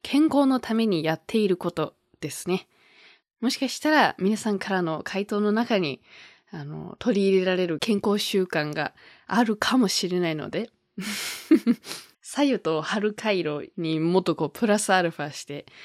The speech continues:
なんかちょっとできるかもしれないので、じゃあ早速紹介していこうと思います。ラジオネームティティブ。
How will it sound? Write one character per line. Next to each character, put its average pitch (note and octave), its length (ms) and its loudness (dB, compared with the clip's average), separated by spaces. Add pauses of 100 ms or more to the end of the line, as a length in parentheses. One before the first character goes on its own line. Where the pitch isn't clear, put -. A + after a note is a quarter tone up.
(380)
な E3 140 -2
ん D#3+ 40 -2
か D3 220 -2
ち - 20 -14
ょ - 40 -20 (220)
っ - 20 -20
と D#3 120 -6
で E3 140 -4
き F3 140 -4
る D#3+ 100 -2
か D#3 140 -8
も D#3 80 -10
し - 160 -10
れ D3+ 40 -6
な D3+ 120 -8
い - 60 -8
の - 140 -10
で、 - 220 -12 (320)
じ - 80 -18
ゃ - 20 -12
あ - 20 -12
早 F#3+ 160 -4
速 D3+ 600 -4
紹 D#3 260 -2
介 D3+ 240 -6
し - 80 -12
て - 120 -8
い - 80 -8
こ - 140 -10
う - 40 -10
と - 140 -12
思 F3+ 180 2
い E3+ 60 2
ま D3 160 -2
す。 - 260 -16 (720)
ラ G3 180 2
ジ C4 140 4
オ F4 80 8
ネ E4+ 160 10
ー D4 60 8
ム F3 120 4
テ - 160 -6
ィ - 40 -4
テ G#3+ 80 0
ィ F3+ 60 2
ブ。 E3 200 -6